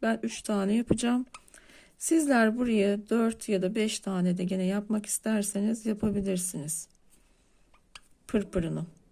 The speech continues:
Şu pırpırlarını diyorum. Yani ben burada üç tane bırakacağım.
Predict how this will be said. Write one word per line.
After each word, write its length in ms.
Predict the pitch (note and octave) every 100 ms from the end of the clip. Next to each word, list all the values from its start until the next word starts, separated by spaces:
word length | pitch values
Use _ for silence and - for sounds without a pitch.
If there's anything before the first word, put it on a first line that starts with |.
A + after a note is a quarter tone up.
| _ _ _ _ _ _ _ _ _ _ _ - -
Şu 180 | - A3+
pırpırlarını 840 | - G3+ - G3 F#3 F#3 F#3 F3+
diyorum. 320 | E3 D3+ - - _ _ _ - - - _ -
Yani 160 | G#3
ben 200 | A3+ A3+
burada 160 | A#3 A3+
üç 180 | G3+ -
tane 320 | A3 G#3 G#3
bırakacağım. 540 | F3+ F3 E3+ F#3 C4+